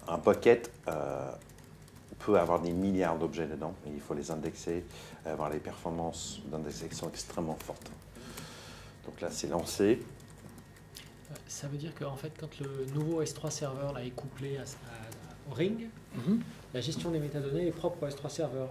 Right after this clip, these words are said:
Speaker 2: On n'utilise plus la gestion de métadonnées du ring.
Speaker 1: Exactement, exactement. Donc c'est, on, je, je, j'ai les slides qui expliquent. Euh, on a beaucoup travaillé sur ce modèle-là. Donc c'est un système complètement distribué, utilise un protocole de,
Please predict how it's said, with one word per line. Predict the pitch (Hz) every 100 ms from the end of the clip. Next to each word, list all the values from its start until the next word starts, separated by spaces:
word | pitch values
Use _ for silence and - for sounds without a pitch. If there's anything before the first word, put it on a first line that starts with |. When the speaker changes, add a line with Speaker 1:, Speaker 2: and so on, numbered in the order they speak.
| 123
Speaker 2:
On | 123
n'utilise | 127 131 127
plus | - 160
la | 139
gestion | 135 - -
de | 143
métadonnées | 139 135 127 135
du | 147
ring. | 139 127 127 -
Speaker 1:
Exactement, | 120 107 104 98 80 76 - - - -
exactement. | 80 76 - 71 - - - - - - - - -
Donc | 107 -
c'est, | 123 110
on, | 110 107 104 98 92
je, | - 101 - -
je, | 92 95
j'ai | 80 87
les | 85
slides | - 92 90
qui | 87
expliquent. | - - 107 98 - -
Euh, | 85 82 - - -
on | 95
a | 101
beaucoup | 107 131 139 131
travaillé | - 110 104 95
sur | 101
ce | -
modèle-là. | 90 87 87 82 87 92
Donc | 78
c'est | -
un | 78
système | - - 82
complètement | 78 - 71 73
distribué, | 78 - 85 85
utilise | 85 82 82 80
un | 85
protocole | - 90 87 - 90 85
de, | 85